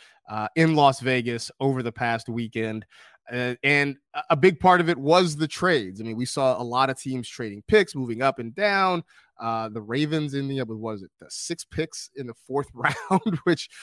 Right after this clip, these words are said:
seems absolutely insane that they dominated basically, like, twenty percent <laughs> of the fourth round. Uh, it, it, that's just crazy. One of the big deals, though, was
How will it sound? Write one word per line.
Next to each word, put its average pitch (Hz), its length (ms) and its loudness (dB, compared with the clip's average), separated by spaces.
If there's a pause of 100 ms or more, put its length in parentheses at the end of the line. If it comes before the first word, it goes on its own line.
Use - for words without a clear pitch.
(180)
seems 180 560 0 (120)
absolutely 147 720 2
insane 135 540 -2
that 117 80 -4
they 135 100 0
dominated 123 600 -2
basically, 123 360 -4
like, 110 160 -8
twenty 120 320 -8
percent 113 520 -12 (340)
<laughs> - 340 -6
of 220 180 6
the 180 100 -4
fourth - 400 -6 (180)
round. 131 360 -8 (520)
Uh, 120 640 2
it, 135 140 -4 (140)
it, 113 140 -16 (340)
that's 127 160 -8
just - 180 -10
crazy. 151 520 0 (540)
One 175 360 6
of 226 80 8
the 190 80 8
big 160 260 2
deals, 139 380 0
though, 104 180 -6
was 151 640 4